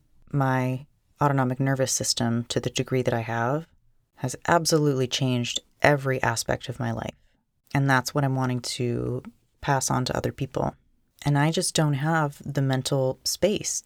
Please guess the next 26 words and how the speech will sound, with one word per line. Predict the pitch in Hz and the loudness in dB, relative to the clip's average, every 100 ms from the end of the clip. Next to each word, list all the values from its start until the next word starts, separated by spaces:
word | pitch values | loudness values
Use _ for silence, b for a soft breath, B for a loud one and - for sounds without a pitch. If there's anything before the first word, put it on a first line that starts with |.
| - | -4
to | - 147 135 131 127 - _ _ _ 135 | -4 -2 -2 -2 -4 -6 _ _ _ -8
do | - 151 | -2 0
this | 143 - | 0 -4
podcast | - 151 151 135 127 143 - - - _ _ - | -2 -4 0 0 0 -2 -6 -8 -14 _ _ -4
and | 131 127 123 127 | 0 2 0 -2
be | - | -4
creating | 135 - 131 127 127 127 - _ _ - | -4 0 0 0 0 -2 -6 _ _ -2
content | 147 147 135 131 - _ _ _ - | 0 2 0 0 -4 _ _ _ -6
if | 131 - | -6 -2
I | 135 131 | 0 2
don't | 143 139 | 2 0
have | 131 127 127 131 - - | 0 0 0 -4 -12 -6
space | - - 156 - - - - | -2 0 0 -2 -4 -4 -4
in | 135 | -2
my | 131 | 0
life. | 131 131 - - _ _ _ - | -2 -4 -6 -18 _ _ _ -4
And | 139 | 0
I'll | 135 | 0
be | 170 | 2
honest, | 175 165 196 220 - - | 2 2 2 0 -2 -2
as | 139 131 | 0 2
I'm | 139 139 143 | 2 2 0
practicing | - 131 127 - 160 - 165 165 160 - _ - | 0 -2 -2 -4 -2 0 0 0 -2 -6 _ -2
what | 160 156 | 2 4
I'm | 156 156 | 2 0
preaching | 160 147 - 139 135 139 | -2 -2 0 0 0 -2